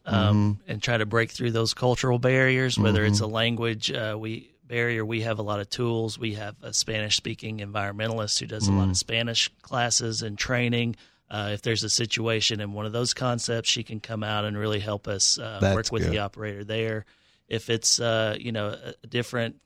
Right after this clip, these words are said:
Speaker 1: thing, we've got Chinese, uh, learner,
Speaker 2: Mm.
Speaker 1: learning tools as well with Mandarin. Uh,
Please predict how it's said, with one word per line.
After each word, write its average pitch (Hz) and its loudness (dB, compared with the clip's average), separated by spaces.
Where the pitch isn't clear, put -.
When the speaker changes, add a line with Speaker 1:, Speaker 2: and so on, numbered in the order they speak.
Speaker 1:
thing, 117 -4
we've 110 -8
got 107 -4
Chinese, 117 0
uh, 107 -2
learner, 120 -2
Speaker 2:
Mm. 98 4
Speaker 1:
learning 120 4
tools 117 0
as 101 -4
well 117 2
with 104 -12
Mandarin. 113 -2
Uh, 101 -10